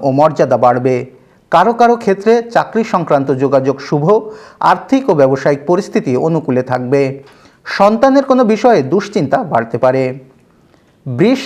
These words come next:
রাশির প্রেম ও যে কোনো সম্পর্কে যোগাযোগ শুভ হতে পারে। পেশাগত কাজে আপনার গৃহীত পদক্ষেপ প্রশংসিত হবে। কোনো আনন্দ অনুষ্ঠানে যোগ দিতে পারেন। পুরনো কোনো সমস্যা সমাধান হতে পারে। মিথুন রাশির দাম্পত্য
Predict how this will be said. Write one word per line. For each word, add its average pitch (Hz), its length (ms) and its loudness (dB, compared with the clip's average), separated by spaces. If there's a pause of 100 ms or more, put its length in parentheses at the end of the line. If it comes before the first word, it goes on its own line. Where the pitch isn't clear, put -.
রাশির 262 320 2 (100)
প্রেম 240 300 4
ও 202 100 0
যে 147 140 -2
কোনো 151 240 -2
সম্পর্কে 226 600 0
যোগাযোগ 156 440 2 (140)
শুভ - 280 -2
হতে 127 260 0
পারে। 135 260 2 (640)
পেশাগত 226 460 4
কাজে 233 320 4
আপনার 175 320 2
গৃহীত 190 380 0
পদক্ষেপ 175 580 0
প্রশংসিত 214 540 -2
হবে। 131 300 0 (580)
কোনো 220 200 2
আনন্দ 165 380 2
অনুষ্ঠানে 156 480 0
যোগ 170 260 -2
দিতে 131 220 -2
পারেন। 147 320 2 (420)
পুরনো 269 380 4
কোনো 208 220 2
সমস্যা 202 560 0 (100)
সমাধান 170 400 0
হতে 123 220 -4
পারে। 135 260 2 (1080)
মিথুন 233 400 2
রাশির 269 300 4
দাম্পত্য 196 440 2